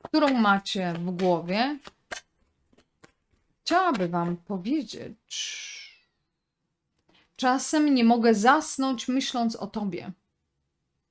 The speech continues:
O, no dobrze. Misiaczki, tyle. Pamiętajcie o lajkach, subach i komentarzach. Pamiętajcie, żeby iść na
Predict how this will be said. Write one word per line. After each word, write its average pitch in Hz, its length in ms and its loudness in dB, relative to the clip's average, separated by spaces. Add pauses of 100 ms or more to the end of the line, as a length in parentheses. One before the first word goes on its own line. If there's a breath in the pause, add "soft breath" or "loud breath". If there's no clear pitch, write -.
(800)
O, 233 380 -4 (520)
no 294 180 -2
dobrze. - 420 -10 (520)
Misiaczki, 339 640 2 (480)
tyle. 190 220 0 (500 soft breath)
Pamiętajcie 302 640 4
o 240 60 2
lajkach, 233 360 2
subach 202 280 -4
i 196 60 -6
komentarzach. 185 640 -4
Pamiętajcie, 254 600 0
żeby 233 220 -4
iść 240 380 -8
na 208 380 0